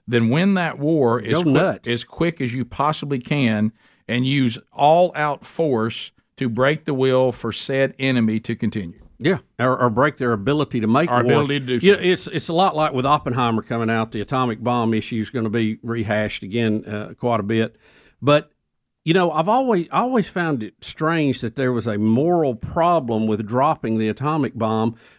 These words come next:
Speaker 2: but no problem firebombing Tokyo day and night with thousand plane raids and killing mil-, more people. And
Speaker 1: I
Speaker 2: that
Speaker 1: don't,
Speaker 2: was fine
Speaker 1: I don't get it.
Speaker 2: because that was in the rules of war.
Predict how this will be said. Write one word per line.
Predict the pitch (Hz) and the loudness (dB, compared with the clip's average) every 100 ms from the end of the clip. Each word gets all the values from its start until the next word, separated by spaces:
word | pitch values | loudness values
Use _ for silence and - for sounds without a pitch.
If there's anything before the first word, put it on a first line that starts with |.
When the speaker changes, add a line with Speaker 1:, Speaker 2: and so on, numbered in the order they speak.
| - | -4
Speaker 2:
but | 127 | -2
no | 120 131 190 | 2 2 2
problem | 262 - 151 120 117 123 117 | 0 0 2 2 2 0 0
firebombing | - 151 175 208 151 139 143 139 120 117 | -4 -4 -2 -2 0 2 2 2 -2 -2
Tokyo | 175 208 208 120 113 113 | -2 -2 -2 -2 0 0
day | 107 160 185 | 0 0 2
and | 131 | 2
night | 131 175 151 - | 0 0 -2 -2
with | 113 | -4
thousand | - 165 170 131 | -2 0 0 -2
plane | 113 156 156 143 | -6 -4 0 0
raids | 156 185 139 120 | 0 0 -2 -4
and | 123 - | -4 -4
killing | 175 170 156 | -2 0 2
mil-, | 165 175 165 | 2 0 0
more | 160 175 | 0 0
people. | - 185 - 98 | -2 -6 -6 -6
And | 127 | 2
Speaker 1:
I | 123 | 4
Speaker 2:
that | 214 | 4
Speaker 1:
don't, | 165 | 2
Speaker 2:
was | 151 | -4
fine | - 214 214 123 120 | -2 0 2 2 0
Speaker 1:
I | 113 | 0
don't | 117 113 | -2 -2
get | 107 | 0
it. | |
Speaker 2:
because | 107 156 | 4 4
that | 131 202 | 4 0
was | 170 143 | 0 -2
in | 175 180 | 2 2
the | 143 | 2
rules | 139 147 139 120 | 2 2 0 -2
of | 110 | -2
war. | 120 123 120 | 0 2 2